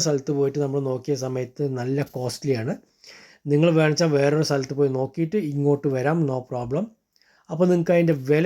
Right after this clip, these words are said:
എന്താണെന്നുള്ളത് മനസ്സിലാവും. സ്പീക്കർ ബോക്സ് വെച്ചിട്ടുണ്ട്, സ്പീക്കർ ബോക്സ് and ടി വി ഉണ്ട്. പിന്നെ, ഏം, നമുക്ക് സിംഗിൾ ബോക്സൊക്കെ വേണമെന്ന് വെച്ചാൽ സ-,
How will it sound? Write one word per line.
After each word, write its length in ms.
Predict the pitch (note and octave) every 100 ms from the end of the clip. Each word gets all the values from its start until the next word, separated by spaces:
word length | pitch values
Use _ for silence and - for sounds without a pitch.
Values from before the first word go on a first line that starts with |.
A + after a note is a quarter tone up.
| F#3
എന്താണെന്നുള്ളത് 460 | E3 D3+ D3 C#3+ C3
മനസ്സിലാവും. 420 | A2+ G#2 A2 F#2 _ _ _ _ _ _ _ _ _ _ _ _ -
സ്പീക്കർ 340 | - D3+ - C#3+ C#3
ബോക്സ് 260 | C#3+ - E3
വെച്ചിട്ടുണ്ട്, 420 | C3+ C3 B2 B2+ G#3 _ _ _ _ -
സ്പീക്കർ 380 | - C3 A#2 C3 B2
ബോക്സ് 320 | A#2+ A#2 - A#2
and 280 | A#2 A#2 A2+ A2
ടി 100 | A#2+ A#2
വി 100 | A#2+ A#2+
ഉണ്ട്. 260 | A2+ G#2+ A2 A2 - _ -
പിന്നെ, 280 | A#2 A#2 A2+ A2+ B2+ _ _ - - - -
ഏം, 280 | A2 G#2+ G#2 G#2+ G#2+
നമുക്ക് 260 | A2 A#2+ A#2 G#2+ - -
സിംഗിൾ 320 | C#3 C#3 D3 C3
ബോക്സൊക്കെ 440 | B2 - C#3 B2+ B2
വേണമെന്ന് 260 | A#2 A2
വെച്ചാൽ 100 | A#2+ A2+ -
സ-, 180 | C#3